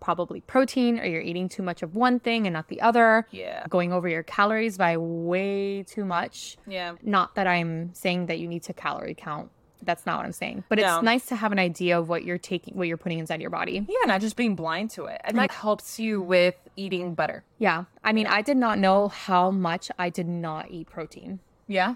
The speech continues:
Speaker 1: until I started tracking my macros, and it was, it was awful.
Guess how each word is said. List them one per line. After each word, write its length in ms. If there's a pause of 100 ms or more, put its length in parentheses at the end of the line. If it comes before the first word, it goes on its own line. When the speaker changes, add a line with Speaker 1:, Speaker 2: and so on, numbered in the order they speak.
(100)
Speaker 1:
until 320
I 80
started 300
tracking 680
my 200
macros, 640
and 300 (100)
it 140
was, 480 (800)
it 80
was 220
awful. 400